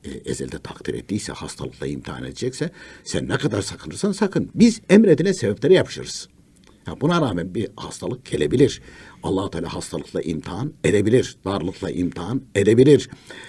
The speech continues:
E, ne bileyim çok mal mülk verir. Onunla da imtihan eder. Sıhhat verir. Onunla da imtihan eder. Evlat verir, imtihan eder. Vermez, imtihan eder. İmtihan etme yetkisi ona aittir.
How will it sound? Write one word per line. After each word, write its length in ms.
E, 140
ne 160
bileyim 200
çok 260
mal 240
mülk 300
verir. 320
Onunla 280
da 60
imtihan 340
eder. 380
Sıhhat 580
verir. 320
Onunla 260
da 80
imtihan 340
eder. 320
Evlat 400
verir, 240
imtihan 380
eder. 280
Vermez, 460
imtihan 380
eder. 300
İmtihan 320
etme 240
yetkisi 340
ona 200
aittir. 540